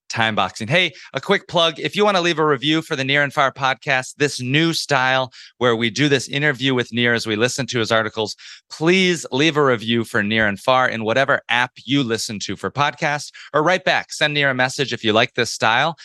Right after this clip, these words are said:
and we'll do a couple more of these. Moving on, the next tip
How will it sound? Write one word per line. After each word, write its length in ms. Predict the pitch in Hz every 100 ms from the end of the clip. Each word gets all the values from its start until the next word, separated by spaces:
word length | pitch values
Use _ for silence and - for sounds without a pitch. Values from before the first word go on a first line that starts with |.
| -
and 140 | 104 104
we'll 100 | 104
do 160 | 107
a 60 | 98
couple 300 | - 107 92
more 240 | 87 87
of 80 | 82
these. 260 | 80 80 - - -
Moving 260 | 165 196 180
on, 280 | 143 101 98
the 100 | 131
next 400 | 156 - - -
tip 280 | 190 214